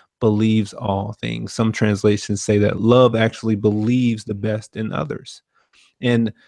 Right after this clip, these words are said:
uh, Paul expands on this idea in Philippians two, where he says, "Count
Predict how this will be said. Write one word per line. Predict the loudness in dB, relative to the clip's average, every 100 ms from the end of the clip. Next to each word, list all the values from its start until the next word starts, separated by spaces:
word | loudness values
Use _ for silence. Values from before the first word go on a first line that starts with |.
| _ -4
uh, | 0 -2
Paul | 0 4 4 2
expands | -2 0 2 2 2
on | 0 0
this | -2 -4
idea | -6 -4 -4 -4 -4 -4
in | -6 -8 -8 -8
Philippians | -6 -4 -4 -4 -6 -8
two, | -12 -4 -2 0
where | -2 -4
he | -4 -6
says, | -4 -4 -6 -10 -16
"Count | -6 0 0 0 -6